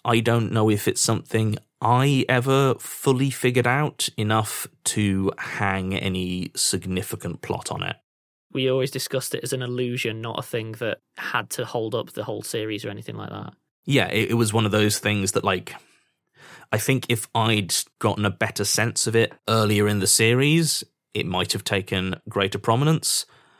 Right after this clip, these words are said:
Speaker 1: But as it was, I don't know if I ever properly figured it out more than an aspect of Gertrude and, like, drawing this sort of connection and parallel, but not really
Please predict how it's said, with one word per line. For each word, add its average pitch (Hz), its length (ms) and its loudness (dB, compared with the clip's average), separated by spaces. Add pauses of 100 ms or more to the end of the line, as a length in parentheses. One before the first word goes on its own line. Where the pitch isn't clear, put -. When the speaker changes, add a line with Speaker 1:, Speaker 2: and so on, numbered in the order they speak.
(180)
Speaker 1:
But 98 380 0 (100)
as 104 220 2
it 101 160 -2
was, 95 760 2 (200)
I - 100 -4 (120)
don't 98 220 0
know 95 120 2
if - 160 -4
I 87 80 0
ever 82 180 -6
properly 90 480 -2
figured 87 400 -2
it 85 80 -4
out 85 300 -2
more 90 360 0
than 85 380 -2 (240)
an 98 320 2
aspect - 720 -2 (220)
of 95 520 0 (120)
Gertrude 92 640 0
and, 92 220 0
like, 87 280 -4 (200)
drawing 98 560 6
this 90 180 2
sort - 340 0
of - 360 -4
connection - 480 -4
and 85 120 -4
parallel, 85 840 0 (180)
but - 160 -4
not 98 340 -4 (480)
really 98 680 -4